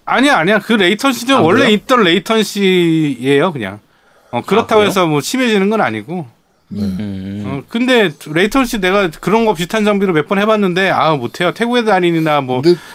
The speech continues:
Speaker 1: 에프피에스도 그렇고 레이턴시 좀이라도
Speaker 3: 근데
Speaker 1: 생기면 안 돼. 음.
Speaker 3: 근데 솔직히 편하긴, 오지게 편하긴 합니다. 네.
Speaker 2: 이게 근데 사람마다 다
Speaker 3: 그렇습니다.
Speaker 2: 다른 것 같아요. 저 같은 경우에는 이게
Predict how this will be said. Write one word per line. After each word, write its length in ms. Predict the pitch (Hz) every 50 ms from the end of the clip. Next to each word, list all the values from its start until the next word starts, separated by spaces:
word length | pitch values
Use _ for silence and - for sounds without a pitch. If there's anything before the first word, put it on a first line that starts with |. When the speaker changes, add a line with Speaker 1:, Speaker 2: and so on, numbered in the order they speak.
| - -
Speaker 1:
에프피에스도 480 | - - 240 214 226 208 - - -
그렇고 420 | 156 139 117 - - 190 190 180 151
레이턴시 440 | 123 139 160 156 226 220 202 - -
좀이라도 260 | 214 202 202 202 202
Speaker 3:
근데 140 | 190 185 -
Speaker 1:
생기면 320 | - 202 190 185 185 196
안 140 | 139 101 95
돼. 220 | 95 120 135 131 120 _ _ _ _ _ _ -
음. 220 | 104 101 98 98 _ - - 104
Speaker 3:
근데 140 | 107 151 165
솔직히 540 | 165 - - 269 247 - - 277 - - 269
편하긴, 680 | - - - - 330 339 330 339 262 302 294 208 180 -
오지게 400 | - 123 127 143 165 277 330 359 -
편하긴 340 | - 202 190 180 151 143
합니다. 360 | 135 143 165 143 104 85 - - _ _ _ _ _ _ _ _ _ _ _ _ _ _ _ _ _ _ _ _ - -
네. 100 | - 123 - - - - - - - - - - - -
Speaker 2:
이게 240 | - 240 247 302 302
근데 260 | 294 311 302 247 190
사람마다 360 | 160 - - 233 277 311 349 339
다 40 |
Speaker 3:
그렇습니다. 180 | 285 202 156 135
Speaker 2:
다른 140 | 113 120 131
것 80 | 117
같아요. 160 | 95 - 104 98
저 140 | - 160
같은 180 | 196 254 254 339
경우에는 240 | 285 269 208 165 143
이게 160 | 110 113 -